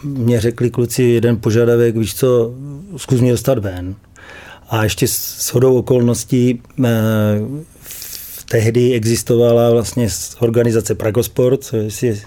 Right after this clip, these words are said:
asi si pamatuješ, to byla vlastně jediná vývozní organizace. A tehdy mě oslavil Jarda Vacek, eh, tehdejší ředitel, ať, eh,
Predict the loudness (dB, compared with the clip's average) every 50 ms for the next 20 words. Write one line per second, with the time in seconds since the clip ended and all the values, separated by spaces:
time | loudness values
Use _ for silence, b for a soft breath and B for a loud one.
0 | -10 -6 -6 -4 -4 -4 -6 -2 0 0 2 0 0 2 2 2 4 2 2 0
1 | -2 -2 0 0 2 2 0 0 0 0 -2 0 0 2 2 2 2 2 2 2
2 | 2 2 4 4 4 4 2 2 2 2 2 2 0 0 2 0 0 -2 -2 -2
3 | -2 -2 -2 -4 B B B B B B B B B B B B B B B -4
4 | -2 0 0 0 0 2 2 2 2 2 0 -2 0 0 2 2 2 2 2 2
5 | 2 2 2 2 0 -2 -2 -2 0 0 0 -2 -4 -2 0 0 0 0 -2 -4
6 | -6 -4 -2 -2 0 -2 -2 -2 -2 -2 0 0 0 0 -2 -2 -2 -2 0 0
7 | 2 2 2 0 -2 B B B B B B B B -4 -2 -2 -2 -2 -2 -2
8 | 0 2 2